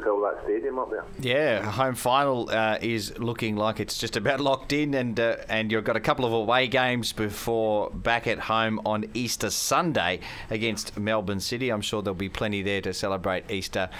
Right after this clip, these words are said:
Speaker 2: on Sunday. We thank you very much for joining us, uh, on the show again,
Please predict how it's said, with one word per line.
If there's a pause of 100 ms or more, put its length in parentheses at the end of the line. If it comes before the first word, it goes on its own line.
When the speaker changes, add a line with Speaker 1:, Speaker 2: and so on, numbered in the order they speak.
(300)
Speaker 2:
on
Sunday.
We
thank
you
very
much
for
joining
us,
uh,
on
the
show (400)
again,